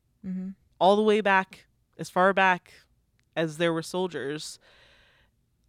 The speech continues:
Speaker 2: you know that it's affected them.
Speaker 1: Mm-hmm.
Speaker 2: It's affected them to see death, to
Speaker 1: Mm-hmm.
Speaker 2: have images of,
Speaker 1: Right.
Speaker 2: of those things
Speaker 1: Right.
Speaker 2: that you can't shake. So that is a part, that is a part of our world.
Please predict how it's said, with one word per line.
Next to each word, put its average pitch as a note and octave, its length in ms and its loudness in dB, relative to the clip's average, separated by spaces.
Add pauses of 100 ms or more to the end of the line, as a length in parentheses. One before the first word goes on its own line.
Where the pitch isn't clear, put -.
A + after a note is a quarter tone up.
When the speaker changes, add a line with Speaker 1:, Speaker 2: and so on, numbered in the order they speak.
Speaker 2:
you G#3 140 -2
know A3 220 2
that B3+ 120 -2
it's A#3+ 120 -8
affected A3+ 440 -8
them. A#2 380 -8 (240)
Speaker 1:
Mm-hmm. A#3 180 -12 (160)
Speaker 2:
It's F#3 160 -6
affected G#3 400 -2
them G3 260 0 (200)
to F#3 260 -4
see G3 500 -6 (400)
death, E3 520 -2 (160)
to G3+ 100 -4
Speaker 1:
Mm-hmm. F#3+ 80 -4
Speaker 2:
have F#3 200 0
images D#3+ 640 -6
of, D3 580 -6 (200)
Speaker 1:
Right. D#3+ 360 -10 (540)
Speaker 2:
of F3 140 -2
those F3 240 -2
things E3 580 -6
Speaker 1:
Right. F#3+ 100 -6
Speaker 2:
that D#3+ 120 -2
you E3+ 140 -6
can't - 320 -8
shake. - 400 -6
So - 140 -8
that F3+ 180 4
is G#3+ 160 0
a A3+ 40 -10
part, - 540 0 (800)
that E3+ 100 -2
is F3 140 -2
a D#3+ 60 -4
part - 600 -4 (1040)
of E3+ 140 -4
our D#3+ 260 2
world. D3 480 -4